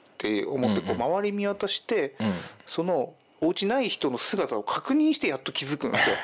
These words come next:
Speaker 2: <laughs>
Speaker 1: ああ。
Speaker 2: はいはいはいはい。
Speaker 1: そう。
Speaker 2: うん。あ、匂いじゃ結構あれなんだね。
Speaker 1: うんうん。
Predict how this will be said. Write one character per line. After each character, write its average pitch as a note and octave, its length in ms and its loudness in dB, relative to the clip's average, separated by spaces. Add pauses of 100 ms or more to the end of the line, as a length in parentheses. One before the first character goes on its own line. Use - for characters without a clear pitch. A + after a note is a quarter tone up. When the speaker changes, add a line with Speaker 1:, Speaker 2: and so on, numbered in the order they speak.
(100)
Speaker 2:
<laughs> - 200 -8
Speaker 1:
あ G#3+ 460 0
あ。 - 600 -16
Speaker 2:
は F#2+ 100 -2
い E2 60 0
は - 60 -6
い - 20 -4
は - 80 -2
い - 40 -6
は - 460 -6
い。 - 180 -14 (1000)
Speaker 1:
そ - 160 -8
う。 F#2 40 -4
Speaker 2:
う G#2+ 120 0
ん。 F2 80 -4 (1600)
あ、 - 220 -4
匂 C#3+ 380 2
い A2 80 4
じ E2 100 -4
ゃ D#2+ 40 -4
結 - 220 -6
構 B1 420 -2
あ D#2 100 -2
れ F2 80 -6
な F#2+ 120 -2
ん D#2 100 -10
だ G1+ 100 -12
ね。 F#2+ 600 -2
Speaker 1:
う A#2+ 40 -8
ん - 20 -6
う A#2+ 40 -4 (440)
ん。 F#2+ 80 -6